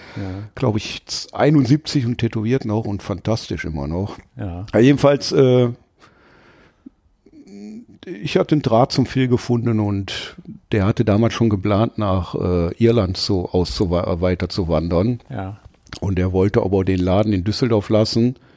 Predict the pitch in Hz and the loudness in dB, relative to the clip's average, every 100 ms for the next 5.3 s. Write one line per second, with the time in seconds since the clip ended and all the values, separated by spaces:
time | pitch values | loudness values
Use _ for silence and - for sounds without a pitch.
0 | _ _ - - _ _ 98 - 92 90 | _ _ -20 -20 _ _ -4 0 0 2
1 | 87 90 90 95 90 92 - 95 85 90 | 0 0 -2 0 0 0 2 2 2 2
2 | 107 104 107 101 - 110 98 92 104 90 | 2 2 0 -2 0 0 2 0 0 0
3 | 87 95 101 107 - - - 120 104 90 | 0 2 2 2 -2 -10 -10 -6 -2 -2
4 | 87 - 90 87 90 - - 90 - 92 | -2 -2 0 0 -2 -6 -6 -6 -2 0
5 | 82 104 101 | 0 2 0